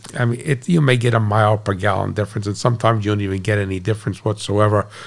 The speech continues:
because if you're running on the highway with the windows closed, the aerodynamics are better. But I did see in the day I got fifty-four point nine miles per gallon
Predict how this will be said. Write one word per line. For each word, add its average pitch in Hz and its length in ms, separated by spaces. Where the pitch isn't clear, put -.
because 104 300
if 98 100
you're 104 100
running 110 280
on 110 80
the 101 100
highway 107 300
with 101 160
the 98 80
windows 104 440
closed, 104 400
the 113 120
aerodynamics 107 840
are 95 40
better. 90 300
But 127 100
I 110 120
did 113 360
see - 280
in 110 100
the 107 100
day 127 360
I 113 60
got 117 160
fifty-four 120 1160
point 110 440
nine 127 520
miles 113 340
per - 160
gallon 98 380